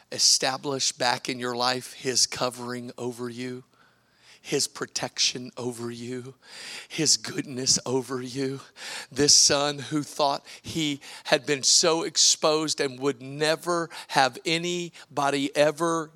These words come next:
give anything to him again, here's what happened. God comes and says, "I'm gonna restore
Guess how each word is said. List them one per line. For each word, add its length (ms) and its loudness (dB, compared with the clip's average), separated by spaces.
give 400 -2
anything 680 -2
to 100 0
him 200 0
again, 440 -2
here's 280 -4
what 160 -4
happened. 480 -2
God 260 -2
comes 360 -6
and 100 -6
says, 380 -4
"I'm 200 -10
gonna 180 -12
restore 720 0